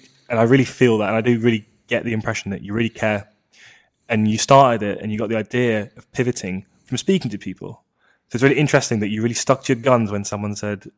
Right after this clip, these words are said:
"I don't think it's sexy enough. I don't think it's gonna do very well, blah, blah, blah. It's a good idea, but not quite." That you've still kept at your core that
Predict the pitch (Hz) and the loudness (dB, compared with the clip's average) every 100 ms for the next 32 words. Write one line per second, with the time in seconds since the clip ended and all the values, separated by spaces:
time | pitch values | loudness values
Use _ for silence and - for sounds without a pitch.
0 | _ 104 - 113 110 101 - 110 - 110 | _ -10 -2 0 0 -4 -6 -8 -6 -6
1 | 104 101 98 95 - 104 92 123 117 113 | -4 -4 -6 -6 -8 -12 -2 0 2 2
2 | 113 113 110 98 101 110 107 - 151 143 | 2 0 -2 -4 -6 -6 -6 -6 -2 -2
3 | - 160 120 107 104 101 - - 120 - | 0 2 2 2 -2 -10 -8 -4 -4 -2
4 | - 107 98 - _ - _ _ 117 120 | -2 0 -2 -8 _ -20 _ _ 0 0
5 | 107 - - 127 120 110 _ _ _ _ | 0 0 4 6 4 0 _ _ _ _
6 | _ _ - 123 - 107 107 - - 127 | _ _ -4 -4 -2 -6 -6 -4 2 4
7 | 107 104 - _ _ _ _ _ 120 107 | 4 -2 -8 _ _ _ _ _ -2 -2